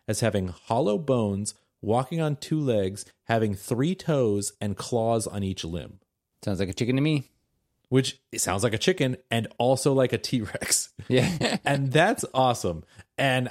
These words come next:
Speaker 1: I just wanna say, by the way, a lot of this knowledge, this was also mentioned on the last episode, but a lot of this knowledge <laughs> comes from my son and I watching literally every episode of Dinosaur Train on some level of repeat for f-, the last five straight weeks that we were <laughs> on our trip.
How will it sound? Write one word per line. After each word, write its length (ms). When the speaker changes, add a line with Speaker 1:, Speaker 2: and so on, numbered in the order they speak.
Speaker 1:
I 100
just 100
wanna 80
say, 100
by 120
the 60
way, 80
a 120
lot 320
of 100
this 200
knowledge, 360
this 160
was 100
also 220
mentioned 360
on 100
the 60
last 300
episode, 240
but 100
a 40
lot 320
of 80
this 160
knowledge 320
<laughs> 0
comes 240
from 160
my 120
son 220
and 120
I 80
watching 360
literally 520
every 320
episode 320
of 120
Dinosaur 420
Train 540
on 260
some 360
level 360
of 140
repeat 500
for 160
f-, 240
the 80
last 340
five 300
straight 260
weeks 280
that 100
we 100
were 220
<laughs> 140
on 160
our 80
trip. 340